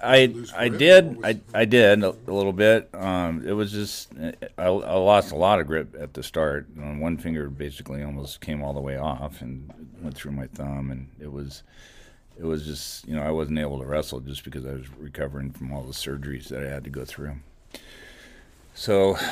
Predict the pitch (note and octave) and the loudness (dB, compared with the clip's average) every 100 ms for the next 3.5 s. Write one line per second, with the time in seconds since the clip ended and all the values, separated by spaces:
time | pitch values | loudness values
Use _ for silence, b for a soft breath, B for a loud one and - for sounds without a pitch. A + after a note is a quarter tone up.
0 | B G#2 F#2+ F2+ E2+ - - - - - | B -2 0 0 -4 -8 -12 -12 -16 -16
1 | _ - F#2+ F#2+ E2+ D#2+ G2+ E2+ - E2+ | _ -12 -8 -6 -4 2 2 2 -4 -4
2 | D#2 E2+ D2+ D2 G#1 D#2 D#2 D2 C#2+ - | -4 -4 -4 -6 -12 -12 -10 -8 -10 -2
3 | E2 D#2 D#2 D#2 | 0 2 0 0